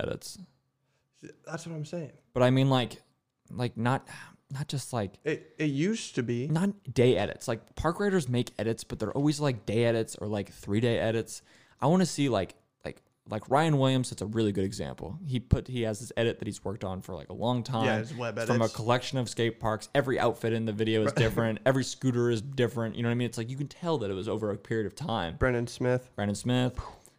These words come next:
Speaker 1: And it's like, I just miss, like, I really just wish that, like, current park riders would just make edits. Like, you're talking about Jack Ward. I wanna see a Jordan Clark edit.
Speaker 2: Ideal park edit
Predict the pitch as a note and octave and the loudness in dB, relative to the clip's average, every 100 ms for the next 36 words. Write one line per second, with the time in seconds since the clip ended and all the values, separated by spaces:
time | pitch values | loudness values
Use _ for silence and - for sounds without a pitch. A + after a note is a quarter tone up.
0 | _ B2 B2 - A#2 G#2+ - - C#3 C#3 | _ -4 -2 -2 -2 -2 -4 -10 -6 -4
1 | C#3+ B2 G#2+ A#2 G#2+ - - G#2 A2+ A2 | -2 0 2 2 2 -2 -6 -4 -2 -2
2 | B2 C3 C3+ B2+ A2+ - A2 G#2 - - | 0 2 2 0 -2 -6 -4 -4 -4 -6
3 | F2 - - - F2 - D#2+ - D#2 D2+ | -6 -10 -10 -6 -6 -8 -12 -12 -10 -12
4 | - - - - - F2+ - - - A2+ | -12 -18 -16 -16 -14 -18 -16 -16 -12 -8
5 | A2+ B2 A2+ A2+ G#2+ G#2 - A2 A2 G#2 | -6 -4 -4 -4 -4 -4 -4 -2 0 0
6 | B2+ C3 A#2 - A2+ G#2+ - G2+ - F#2+ | 0 0 0 -4 -4 -4 -6 -10 -6 -6
7 | D#2 D#2+ C#2 C2+ - - - _ _ - | -6 -10 -12 -12 -12 -12 -14 _ _ 2
8 | C3+ B2 C#3 C#3+ C#3+ C#3+ - _ - C#3+ | 2 4 8 10 10 6 -2 _ 2 4
9 | C3 C3 B2 A#2 | 4 4 2 2